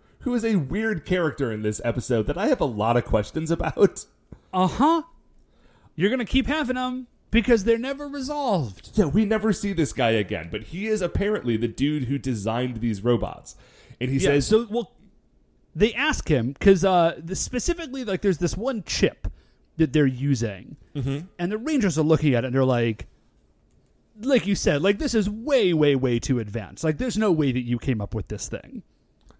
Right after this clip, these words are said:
Speaker 1: And he is shocked and hurt and offended that they would possibly attack him in this way.
Speaker 2: And he says, "No." He's like, "I just wanted to make Pinocchios to help people. That's all I wanted." He says, "You know, this is a trial run.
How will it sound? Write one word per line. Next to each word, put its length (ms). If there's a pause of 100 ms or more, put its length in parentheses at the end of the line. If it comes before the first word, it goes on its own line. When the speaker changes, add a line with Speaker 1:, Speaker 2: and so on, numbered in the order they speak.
Speaker 1:
And 160
he 240
is 440 (200)
shocked 560
and 140
hurt 360
and 140
offended 480
that 140
they 100
would 260
possibly 540
attack 320
him 100
in 120
this 180
way. 300 (840)
Speaker 2:
And 140
he 80
says, 240
"No." 400
He's 120
like, 160
"I 140
just 220
wanted 200
to 60
make 240
Pinocchios 840 (520)
to 80
help 180
people. 520 (600)
That's 180
all 100
I 80
wanted." 400
He 80
says, 240
"You 60
know, 100
this 160
is 80
a 60
trial 360
run. 380